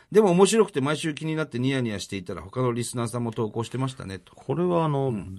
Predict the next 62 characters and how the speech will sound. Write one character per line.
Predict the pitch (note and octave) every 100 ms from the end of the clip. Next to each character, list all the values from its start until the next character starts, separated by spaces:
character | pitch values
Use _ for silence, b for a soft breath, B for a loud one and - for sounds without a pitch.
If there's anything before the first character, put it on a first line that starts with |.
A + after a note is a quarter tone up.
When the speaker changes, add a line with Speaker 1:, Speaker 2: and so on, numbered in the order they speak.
| -
Speaker 2:
台 | B2+ D3+
本 | C3+ D3+
じ | F2
ゃ |
な | F2+ G2+
い |
で | D2+
す | -
か |
ら | -
ね。 | D#2 C3
Speaker 1:
ね、 | B2+
Speaker 2:
始 | G#2
ま | F#2 G2+
っ |
た | G2+
ら |
ね。 | F#2+
Speaker 1:
台 |
本 | G2+
に |
書 | G2+
い |
て | F2+
ま | -
せ | D2
ん |
ね。 | D2+
Speaker 2:
は | B2
い。 | A2 B B B B B B B B
Speaker 1:
え | C#3 C3+
ー、 |
さ | B2+ C3
て、 | - _
え | G2+ F#2+
ー、 |
震 | - F3+ A3
災 | G#3+ F#3+
の | D#3+
話 | C3 C3 A#2+ G#2+
で | E2
す | -
が、 | -
Speaker 2:
う |
ん。 | D#2 D2 - _ _ _ G#2+
Speaker 1:
え | F#2+
ー、 | F#2+
あ |
の | B2
時 | B2 -
私 | F#2 - A#2+
は | B2
午 | A2+ F3
後 | G3+
に | A2+
会 | - E3
社 | E3+ E3
を | C3
休 | A#2+ -
み、 | D#3+ F#2 -
Speaker 2:
ほ | E2
う。 | D2